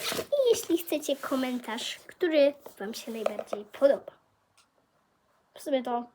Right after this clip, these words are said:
jak, no w sumie to jak najbardziej wam się podoba zapach, tak jak go określimy. Nie wiedziałam, jak to powiedzieć.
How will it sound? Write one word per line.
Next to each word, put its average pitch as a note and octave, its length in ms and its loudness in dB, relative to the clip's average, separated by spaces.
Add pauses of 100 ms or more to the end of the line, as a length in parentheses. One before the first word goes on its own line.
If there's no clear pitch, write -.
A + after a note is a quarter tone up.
(1120)
jak, C4 160 2 (2250)
no C4+ 120 -2
w C4 60 -12
sumie F4+ 200 -4
to A#4+ 160 -6 (360)
jak A#4 260 -4 (320)
najbardziej G4 460 0
wam E4+ 180 2
się E4+ 140 -8
podoba C#4+ 580 2 (1300)
zapach, B3 480 -2
tak - 240 -4
jak A#3+ 180 0
go A#3 240 -4
określimy. - 760 -4 (600)
Nie C4 120 2
wiedziałam, B3 380 -4
jak B3 120 -10
to B3 80 -8
powiedzieć. G3 520 -10